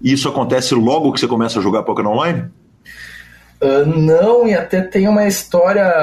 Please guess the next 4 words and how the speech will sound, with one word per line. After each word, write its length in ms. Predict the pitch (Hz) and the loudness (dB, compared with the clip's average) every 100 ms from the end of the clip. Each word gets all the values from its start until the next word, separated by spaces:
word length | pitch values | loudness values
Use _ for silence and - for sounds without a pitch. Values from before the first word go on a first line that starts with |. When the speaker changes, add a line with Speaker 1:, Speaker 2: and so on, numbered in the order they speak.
| 143 135 | 2 2
Speaker 2:
é, 680 | 135 127 117 110 98 90 92 - _ _ _ _ _ 202 | 2 2 2 0 0 -2 -4 -12 _ _ _ _ _ -6
bem 440 | 120 170 180 151 | -2 0 2 0
doida 480 | 117 131 214 185 156 | 0 0 2 2 0
que 800 | 151 - - 147 139 123 101 101 | -4 -14 -6 -2 0 2 0 -2